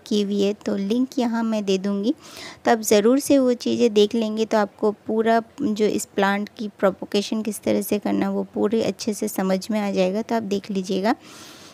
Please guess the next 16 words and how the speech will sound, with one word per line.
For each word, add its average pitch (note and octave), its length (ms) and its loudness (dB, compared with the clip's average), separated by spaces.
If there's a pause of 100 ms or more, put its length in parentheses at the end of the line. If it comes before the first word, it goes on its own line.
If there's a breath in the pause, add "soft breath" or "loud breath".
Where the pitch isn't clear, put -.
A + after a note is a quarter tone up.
(140 loud breath)
अब C#4 100 2
दोस्तों D4+ 440 2
बात B3+ 260 4
करते B3+ 340 0
हैं B3+ 240 2
कि A#3+ 100 -4
कनेर A3 460 0
के B3 120 2
प्लांट A3 420 -2
को A#3+ 200 2
किस A3 240 -4
तरह A3+ 240 0
से A#3+ 180 2
देखभाल G3 640 4
करनी G3 400 2
है। G#3 120 0